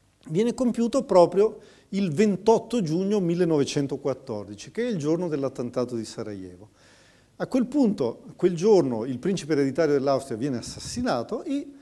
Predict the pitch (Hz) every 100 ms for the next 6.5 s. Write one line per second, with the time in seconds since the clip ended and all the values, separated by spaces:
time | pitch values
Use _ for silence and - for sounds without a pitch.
0 | - - 190 - 269 233 190 233 202 170
1 | 208 - 240 - 123 113 139 139 156 -
2 | 120 127 117 123 110 113 92 90 101 -
3 | _ _ 196 175 175 - _ _ - 208
4 | 220 196 175 160 - 196 180 143 160 160
5 | 156 - 220 214 214 185 156 151 131 151
6 | 147 156 135 131 139